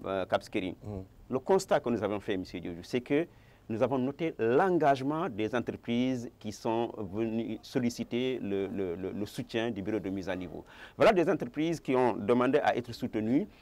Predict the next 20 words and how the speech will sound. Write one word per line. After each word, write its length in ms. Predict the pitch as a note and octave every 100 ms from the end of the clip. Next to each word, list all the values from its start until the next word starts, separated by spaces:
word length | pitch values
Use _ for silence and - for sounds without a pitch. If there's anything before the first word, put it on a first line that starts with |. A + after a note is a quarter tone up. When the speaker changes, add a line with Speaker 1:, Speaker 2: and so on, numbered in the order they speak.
| - -
Speaker 1:
et 260 | B2+ E3+
qui 200 | F3+ D3
ont 80 | D#3+
en 160 | G#3 F3
même 220 | E3+ A#3+
temps 260 | C#3 C3+ F3+
demandé 520 | C3+ D3 C#3 D3 F#3+
des 220 | C#3 B2
concours 520 | B2 B2+ B2 C3+ D#3+ D3
au 80 |
niveau 380 | A2 A2+ A2 B2
bancaire 540 | F#2+ A2+ A2+ A#2+ C#3 C#3
pour 200 | - A#2+
pouvoir, 460 | A#2 G#2+ B2 C#3
euh, 160 | G#2 G2+
mettre 260 | A2 B2 B2
ensemble 520 | A2 - B2 A2+ G#2+
le 200 | G2+ B2+
concours 260 | C#3+ B2 A2+
bancaire 340 | A2 G#2+ B2+